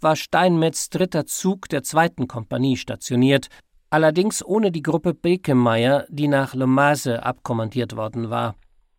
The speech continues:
Im Judenviertel, das man von der übrigen Stadt weder durch einen Zaun noch durch eine Mauer abgetrennt hatte, wohnten über fünftausend Juden. Auch wenn das Ghetto bislang nicht abgeriegelt war, so litt die jüdische Gemeinde doch unter der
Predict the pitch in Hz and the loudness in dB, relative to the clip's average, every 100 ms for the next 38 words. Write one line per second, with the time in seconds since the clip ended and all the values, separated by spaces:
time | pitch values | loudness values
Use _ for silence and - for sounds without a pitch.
0 | _ _ _ _ _ - 170 175 190 202 | _ _ _ _ _ -2 2 4 4 2
1 | 180 196 196 208 247 - 135 - 131 131 | 0 0 0 -4 -6 -6 -8 -4 -2 -2
2 | - 117 117 190 - 143 139 131 156 143 | -4 -6 -4 -6 -6 -6 -6 -2 -4 -2
3 | 151 180 185 143 135 123 110 - 156 139 | -2 -2 -2 -4 -2 -2 -4 0 4 4
4 | 151 170 - 160 180 - 143 127 - 131 | 4 -2 -4 0 0 -2 -8 -6 -4 -2
5 | 131 156 156 123 139 _ - - 139 139 | 2 2 2 0 -4 _ -10 -4 -4 -2
6 | 147 - 175 - _ _ _ 233 180 202 | -6 -4 -4 -6 _ _ _ 2 2 2
7 | - 190 220 196 165 - 196 180 - 147 | -4 -6 -4 -4 -4 -2 -4 -4 -4 -2
8 | 131 123 104 120 127 131 127 104 _ _ | -2 -4 -8 -8 -6 0 0 -2 _ _
9 | _ _ _ _ 151 135 196 196 - 180 | _ _ _ _ -4 2 2 0 0 0
10 | 180 147 139 160 151 147 156 - 185 - | 0 -2 -2 2 2 4 0 -2 -6 -2
11 | 139 131 127 127 127 135 160 - - _ | -2 -2 -2 -4 2 2 2 -4 -20 _
12 | - 151 170 202 - 117 123 143 127 139 | 0 2 2 0 -6 -6 -4 -4 -4 -6
13 | 120 120 127 131 127 127 151 - - 160 | -2 2 2 2 -2 0 0 -2 -8 -8
14 | 151 139 | -6 -8